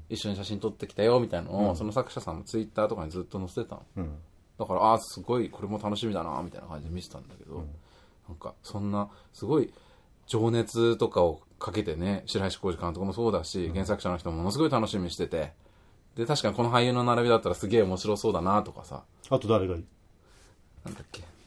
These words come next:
Speaker 1: 若手の人で名前忘れちゃったけど、
Speaker 2: うん。
Speaker 1: その人のファンの人たちも激横だったね、やっぱね。「んだよ」っつって。まあいいや、後で調べよう。
Speaker 2: うん。
Speaker 1: そう。この若手のね、だからそういう人たちも、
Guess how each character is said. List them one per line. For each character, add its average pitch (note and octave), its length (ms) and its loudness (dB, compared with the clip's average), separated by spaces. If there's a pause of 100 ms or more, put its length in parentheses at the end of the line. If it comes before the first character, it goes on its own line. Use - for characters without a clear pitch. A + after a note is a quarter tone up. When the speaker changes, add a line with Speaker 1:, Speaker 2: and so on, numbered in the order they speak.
(120)
Speaker 1:
若 F2 240 -8
手 G2 120 -10
の F#2+ 100 -6
人 F2+ 160 -8
で D#2+ 80 -8
名 D#2+ 80 -8
前 D#2+ 160 -8
忘 D#2+ 40 -12
れ - 60 -16
ち - 80 -14
ゃ E2+ 60 -10
っ - 20 -14
た D#2 120 -14
け - 60 -8
ど、 - 60 -10
Speaker 2:
う F#2+ 60 -4
ん。 D#2 200 -8 (280)
Speaker 1:
そ A2+ 80 -6
の A#2+ 80 -4
人 G#2+ 180 -2
の E2+ 240 -2 (600)
フ - 80 -8
ァ A2+ 100 6
ン G2 60 2
の E2+ 60 0
人 - 160 -8
た E2 80 -2
ち - 80 -10
も D2 100 -8
激 F2 240 -4
横 G2 160 2
だ G2 60 4
っ F#2+ 60 0
た - 120 -8
ね、 - 80 -14
や F2+ 80 -14
っ - 60 -20
ぱ - 100 -12
ね。 - 160 -16 (420)
「ん F#2 160 -8
だ C#2 140 -10
よ」 - 120 -16
っ - 80 -20
つ - 120 -20
っ - 40 -20
て。 - 120 -20 (2500)
ま G#2 80 -2
あ - 20 -2
い D#2+ 40 -4
い - 20 -8
や、 D#2 100 -8
後 - 140 -8
で D2 60 -10
調 - 180 -14
べ - 40 -20
よ - 80 -20 (140)
う。 F2 40 -10
Speaker 2:
う - 20 -8
ん。 D2 80 -10
Speaker 1:
そ - 600 -14
う。 B1+ 180 -12 (800)
こ A2 60 -12
の A2+ 140 -4
若 B2+ 200 0
手 C#3+ 120 0
の D3+ 100 -2
ね、 F#3+ 180 -2
だ G#2 120 0
か G2 100 -2
ら F#2 60 -4
そ G#2+ 140 -8
う G#2 40 -4
い G2+ 40 -6
う - 20 -8
人 A2+ 120 -6
た G2+ 80 -4
ち F#2 80 -10
も、 D#2+ 320 -10